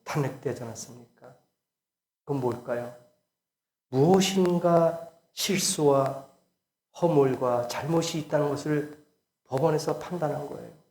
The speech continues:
그럼 과연 이 시간에 우리에게 그런 잣대로 기준을 삼아서 평가할 때에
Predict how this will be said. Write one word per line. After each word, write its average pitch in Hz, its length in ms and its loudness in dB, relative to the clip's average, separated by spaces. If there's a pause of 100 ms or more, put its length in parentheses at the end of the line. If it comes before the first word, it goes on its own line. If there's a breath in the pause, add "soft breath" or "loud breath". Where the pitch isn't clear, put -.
(2250)
그럼 190 180 6
과연 180 440 8
이 160 100 4
시간에 160 880 2 (920)
우리에게 190 500 10
그런 175 300 6
잣대로 170 920 4
기준을 160 420 4
삼아서 156 1000 2
평가할 170 640 0
때에 139 580 2